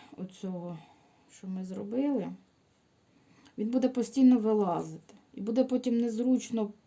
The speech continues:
підшивати це все діло, підгинати, постійно буде вилазити край тканини. Ну,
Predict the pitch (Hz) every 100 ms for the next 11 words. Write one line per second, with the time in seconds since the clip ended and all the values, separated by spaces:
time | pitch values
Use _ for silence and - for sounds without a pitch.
0 | - - 196 214 - 226 196 196 190 170
1 | 165 160 185 180 180 - 175 160 214 208
2 | 226 208 190 175 175 175 180 - 214 214
3 | 208 202 196 - - 202 190 208 214 202
4 | 202 202 - 202 208 202 - - 196 190
5 | 180 165 - - 220 247